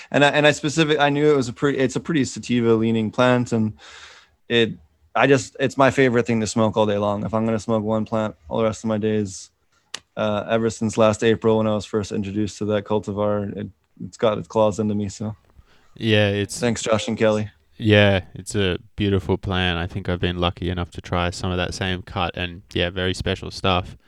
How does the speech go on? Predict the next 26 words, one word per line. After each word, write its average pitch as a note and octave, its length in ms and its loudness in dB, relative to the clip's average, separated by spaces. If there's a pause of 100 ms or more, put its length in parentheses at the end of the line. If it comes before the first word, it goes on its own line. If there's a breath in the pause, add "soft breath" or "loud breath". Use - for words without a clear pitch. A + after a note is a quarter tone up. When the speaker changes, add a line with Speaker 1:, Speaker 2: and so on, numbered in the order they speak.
(360 soft breath)
Speaker 2:
So A2 400 8 (300 soft breath)
the A2+ 100 2
next B2 260 2
question A#2 420 2
I G2+ 140 2
guess G2 320 2
I G2 140 2
was F#2+ 240 4
interested G2 560 -4
in G2 180 -2
is G2 280 -2
that G2+ 260 4 (300 loud breath)
we're A2 140 6
hearing C3 280 8
a A2 80 6
lot A2 160 8
of G#2+ 80 6
talk G#2 300 4
these G#2+ 360 4
days G2 580 0
about G2+ 500 0
how F#2+ 520 4 (460)
there's G2 220 2
kind G#2+ 400 0
of G2 220 0
this G2 280 -2